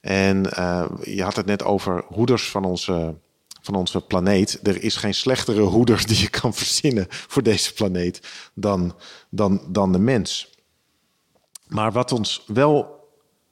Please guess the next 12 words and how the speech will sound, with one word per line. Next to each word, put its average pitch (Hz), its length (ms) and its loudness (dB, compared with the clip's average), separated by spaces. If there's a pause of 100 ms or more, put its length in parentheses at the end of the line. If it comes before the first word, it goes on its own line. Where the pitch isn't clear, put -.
(560)
eh, 101 200 -2 (500)
un-, 107 340 -2
uniek 113 360 0
maakt, 104 380 -4
denk 95 200 -2
ik, 143 240 -4
is 95 180 -6
dat 110 200 0
wij 104 240 2
hierover 98 580 0
kunnen 85 260 -2
praten. 98 400 -2